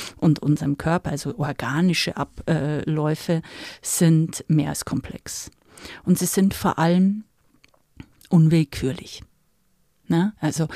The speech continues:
wir, zum Glück muss man sagen, ja, also wir müssen nicht drüber nach-, nachdenken, ob wir jetzt ein- und ausatmen. Wir müssen nicht darüber nachdenken, wie wir die Pre-, wie wir eine Treppe rauf und runter gehen.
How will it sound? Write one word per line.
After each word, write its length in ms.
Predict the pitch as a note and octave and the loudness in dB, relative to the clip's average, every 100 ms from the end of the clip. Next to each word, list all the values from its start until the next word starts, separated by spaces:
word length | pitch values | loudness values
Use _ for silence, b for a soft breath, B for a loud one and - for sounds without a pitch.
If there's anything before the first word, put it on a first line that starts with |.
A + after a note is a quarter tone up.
| B B B | B B B
wir, 340 | - E3+ F3 - F#3 | -2 2 2 2 0
zum 200 | - F3+ | 4 4
Glück 280 | G#3 G#3 - | 4 0 0
muss 220 | F3+ - | -4 0
man 160 | F#3+ F3+ | 2 2
sagen, 460 | - D#3 - E3 E3 | 0 -4 -4 -8 -4
ja, 160 | D#3+ F3+ | -4 -2
also 300 | D#3 D#3+ D3+ B B | -4 -2 -6 B B
wir 140 | E3+ D#3 | 2 4
müssen 500 | D#3+ - F#3+ F#3 F3 _ | 4 2 4 4 0 _
nicht 280 | F#3 F#3 - | -2 0 0
drüber 220 | F#3+ F3 | 2 4
nach-, 480 | E3 D#3+ E3+ - - - | 4 2 0 -6 -10 -2
nachdenken, 640 | E3 D#3+ E3+ E3+ D#3+ E3 | 0 0 0 0 0 0
ob 240 | - - F3 | -2 -4 -4
wir 80 | |
jetzt 240 | D#3 - - | -4 -4 -2
ein- 180 | D#3 D#3 | 0 2
und 220 | D#3+ - | 0 0
ausatmen. 800 | D3+ E3+ - D#3 D#3+ - E3 D#3+ B B B | -2 -2 -2 -4 -4 0 2 2 B B B
Wir 140 | B E3 | B 2
müssen 320 | E3+ D#3+ F3 | 4 2 2
nicht 260 | E3+ - F3 | 2 0 -2
darüber 300 | E3+ E3+ E3 | 0 2 2
nachdenken, 540 | D3+ D#3 - E3+ D#3+ | 2 0 0 2 2
wie 100 | D#3 | 0
wir 80 | D#3+ | -4
die 120 | - | -4
Pre-, 240 | - E3 - - | -4 -6 -6 -10
wie 300 | - D#3 E3 | -8 -4 -2
wir 60 | E3 | 2
eine 180 | D#3 D#3 | 2 2
Treppe 360 | - E3+ F#3 | 0 0 2
rauf 280 | E3 D#3+ - | 2 2 0
und 180 | E3 C#3+ | -2 0
runter 260 | D#3 D#3 D#3 | 0 0 -2
gehen. 300 | D#3 D#3 | -2 -2